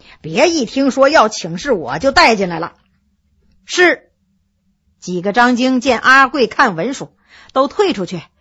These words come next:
做自己的差事去了。阿贵一边喝着酽茶，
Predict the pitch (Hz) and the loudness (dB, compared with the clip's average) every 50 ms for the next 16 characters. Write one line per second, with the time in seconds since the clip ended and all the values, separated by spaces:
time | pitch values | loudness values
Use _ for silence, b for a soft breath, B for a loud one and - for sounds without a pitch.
0 | _ _ _ - 302 285 240 185 - 311 285 180 - 139 123 - 131 - - 240 | _ _ _ -4 0 0 0 0 0 -6 -8 -8 -8 -10 -16 -16 -14 -8 -4 -2
1 | 294 349 349 - 240 - - 127 - _ _ _ _ _ _ _ _ _ _ _ | -2 -2 -2 -4 -8 -12 -12 -16 -18 _ _ _ _ _ _ _ _ _ _ _
2 | _ _ _ _ _ _ _ _ _ _ _ - - 349 381 381 349 403 403 381 | _ _ _ _ _ _ _ _ _ _ _ -8 -6 -4 -4 -2 0 0 0 0
3 | 349 330 359 320 339 339 339 339 - - 381 392 370 370 359 415 359 247 196 175 | 0 0 0 2 4 4 4 4 2 -2 -2 0 0 0 2 2 2 0 0 -4
4 | 175 175 233 277 - | -4 -6 -6 -6 -8